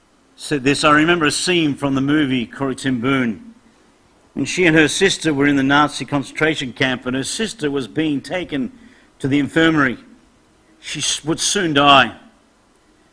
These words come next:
Corrie was so mad at the Nazis, at the world that had so mistreated her and, and at her God. But her anger and ashamed,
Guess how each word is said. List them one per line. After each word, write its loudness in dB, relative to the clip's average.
Corrie 6
was 2
so 2
mad 4
at -2
the 0
Nazis, 4
at -2
the 0
world 4
that 2
had 2
so 2
mistreated -2
her 2
and, -4
and -2
at -2
her -2
God. 0
But -2
her 4
anger 6
and 2
ashamed, 0